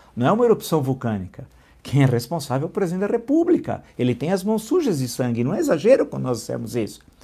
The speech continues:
É que a sociedade ainda tá anestesiada, mas essa hora vai chegar, né, do acerto de contas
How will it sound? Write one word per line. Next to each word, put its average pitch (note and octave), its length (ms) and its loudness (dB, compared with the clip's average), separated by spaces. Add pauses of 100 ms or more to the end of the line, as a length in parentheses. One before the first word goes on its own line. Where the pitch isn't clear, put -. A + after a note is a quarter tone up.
(280)
É - 80 -2
que - 120 -2
a D3 40 -4
sociedade E3+ 540 0
ainda F4+ 180 -6
tá C4+ 120 0
anestesiada, G3 640 2
mas G#2+ 220 -2
essa C3+ 240 -2
hora E3+ 240 4
vai G3+ 100 -4
chegar, - 500 0 (300)
né, E3+ 240 2 (260)
do C3+ 140 6
acerto D3 400 4
de D3+ 80 4
contas F3+ 560 -2